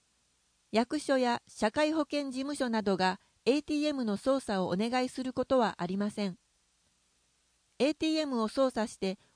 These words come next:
お金が返ってくることは絶対にありません。不審な電話はすぐに百当番通報、または最寄りの警察署、シャープ九一一零に相談を。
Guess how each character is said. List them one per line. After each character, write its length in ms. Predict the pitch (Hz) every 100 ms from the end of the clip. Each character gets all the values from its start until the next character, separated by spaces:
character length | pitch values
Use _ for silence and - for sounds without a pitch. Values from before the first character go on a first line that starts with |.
| -
お 120 | 180
金 240 | 277 302
が 120 | 302
返 200 | - 285
っ 20 | 302
て 180 | 262
く 100 | 240 254
る 100 | 240
こ 100 | 226
と 140 | 214
は 160 | 196 -
絶 200 | 190 190
対 200 | - 269
に 80 | 254
あ 80 | 247
り 100 | 233
ま 140 | 226
せ 180 | 226 220
ん。 120 | 180 - _ _ _ _ _ _ _ _ _ _ _ _ _ _ _ _ _
不 140 | - 247
審 240 | 302 302
な 120 | 302
電 220 | 269 277 269
話 160 | 262
は 200 | 247 233 -
す 240 | - 277
ぐ 100 | 269
に 160 | 214 -
百 320 | 208 214 285
当 220 | 302 285
番 240 | 269 254
通 260 | - 262 254
報、 260 | 226 175 - _ -
ま 160 | 190 214
た 160 | 269
は 160 | 226 208 - -
最 140 | 190 269
寄 80 |
り 100 | 294
の 160 | 269 240
警 200 | 247 254
察 300 | 247 233 254
署、 280 | - 196 - _ _ -
シ 140 | 294
ャ 80 | 285
ー 40 | -
プ 260 | 190 170 -
九 260 | 247 269
一 280 | - 269 240
一 340 | - - 254
零 220 | 254 254 202
に 200 | 175 -
相 220 | - 226
談 260 | 226 208 185
を。 160 | 175